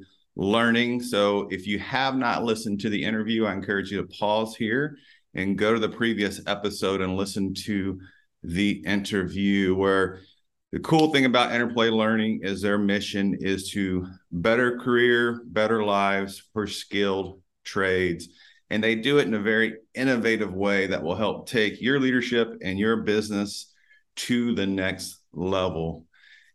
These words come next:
In today's podcast, I'm gonna be sharing some key points on the leadership, um,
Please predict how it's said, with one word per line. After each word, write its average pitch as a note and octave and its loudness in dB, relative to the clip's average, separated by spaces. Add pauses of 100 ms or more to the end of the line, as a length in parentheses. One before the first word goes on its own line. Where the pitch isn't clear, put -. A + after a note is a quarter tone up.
(120)
In C#3+ 2
today's C3+ 2
podcast, A2+ 0
I'm G2+ 2
gonna C#3+ 2
be C#3+ 2
sharing B2 0
some G#2+ -4
key C3 0
points A2 -2
on G2 0 (420)
the G2 0
leadership, B2+ 0 (560)
um, D#2+ -4